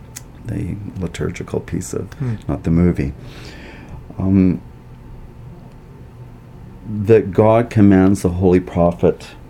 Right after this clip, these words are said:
Speaker 1: Hosea to marry a shrine prostitute named Gomer. And she has illegitimate children in tow. And they have children. And then she leaves them and she starts living with another man.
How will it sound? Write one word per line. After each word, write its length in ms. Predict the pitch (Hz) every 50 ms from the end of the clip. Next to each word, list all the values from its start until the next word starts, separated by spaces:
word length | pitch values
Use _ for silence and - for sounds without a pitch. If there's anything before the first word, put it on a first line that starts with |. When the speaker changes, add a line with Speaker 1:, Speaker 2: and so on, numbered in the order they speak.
| - - -
Speaker 1:
Hosea 520 | - 90 87 85 - 87 82 82 85 85
to 180 | 85 - - 85
marry 540 | 82 82 82 85 85 85 85 85 82 90 - - - - - - - - - - - - -
a 80 | -
shrine 440 | 82 - - - 85 80 82 80 80
prostitute 680 | - - - 80 82 87 - - - - - - 78 71
named 320 | 71 73 71 73 69 71
Gomer. 460 | - 73 71 71 71 69 57 57 62 - - - - - - - - - - - - - - - - - -
And 120 | 92 95
she 120 | - 120
has 140 | 113 107 101
illegitimate 600 | - - 120 123 135 123 - 117 110 104 95 90 -
children 460 | - - 90 85 85 - 85 80 80
in 160 | 80 76 73
tow. 440 | - - - - - 76 73 71 - - - - - - - - - - - - - - - - - -
And 160 | - 98 101
they 80 | 107 107
have 340 | 104 107 117 117 117 117 -
children. 560 | - - 98 80 71 69 71 78 71 67 64 - - - - -
And 140 | - 92 101
then 100 | 101 107
she 180 | 107 - - 101
leaves 300 | 92 92 95 98 95 92
them 160 | 98 92 92
and 100 | 92 87
she 140 | - - 87
starts 440 | - - - 87 90 87 - - -
living 320 | 95 87 90 90 85 80
with 160 | 76 78 -
another 340 | - - 87 85 80 82 80
man. 420 | 78 78 78 78 78 76 73 -